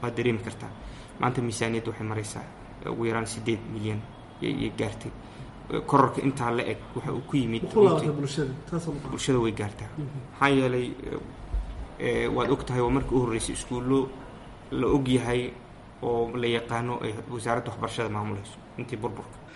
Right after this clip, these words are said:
Speaker 2: Cabdullaahi Maxamed Shirwa ayaa ku dhaliilay dowladda dhexe Soomaaliya in dalkoo dhan ay u qaateen Muqdisho keliya. Wuxuuna xusay in qorshaha wasaaradda ay ka muuqato boqolkiiba siddeetan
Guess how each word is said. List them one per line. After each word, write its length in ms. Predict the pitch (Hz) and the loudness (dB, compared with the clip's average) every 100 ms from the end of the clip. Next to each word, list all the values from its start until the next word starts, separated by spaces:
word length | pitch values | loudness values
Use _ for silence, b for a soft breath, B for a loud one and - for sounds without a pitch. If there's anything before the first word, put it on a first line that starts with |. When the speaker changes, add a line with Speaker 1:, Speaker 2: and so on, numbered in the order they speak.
| B B | B B
Speaker 2:
Cabdullaahi 500 | 147 143 170 170 156 143 | 0 2 4 6 6 4
Maxamed 340 | 151 185 180 | 2 0 0
Shirwa 340 | 160 156 170 170 | 0 2 4 6
ayaa 200 | 190 180 | 6 4
ku 140 | 180 | 2
dhaliilay 360 | 202 165 156 180 | 2 4 6 4
dowladda 440 | 165 165 190 180 | 4 4 4 2
dhexe 320 | 160 165 196 | 2 2 2
Soomaaliya 680 | 170 165 151 175 151 147 170 170 B B | 2 2 4 6 6 8 6 4 B B
in 180 | 214 220 | 2 4
dalkoo 340 | 220 220 190 170 | 4 4 4 4
dhan 160 | 196 | 6
ay 60 | 180 | 4
u 80 | 196 | 2
qaateen 440 | - 160 160 180 | 2 2 2 2
Muqdisho 480 | 151 147 151 - 160 | 2 0 -2 4 4
keliya. 440 | - 151 180 165 - B B - | 4 2 6 6 4 B B 0
Wuxuuna 360 | 156 147 160 | 4 6 6
xusay 320 | 170 156 - 185 | 4 2 2 0
in 60 | |
qorshaha 420 | 170 156 180 190 | 2 2 4 4
wasaaradda 520 | 165 151 160 170 180 165 | 4 2 4 4 4 2
ay 40 | |
ka 120 | 160 208 | 2 2
muuqato 400 | 180 160 156 190 | 2 0 0 2
boqolkiiba 520 | 170 185 196 190 190 | 2 2 2 2 2
siddeetan 600 | 190 165 160 190 190 143 | 2 2 4 4 6 4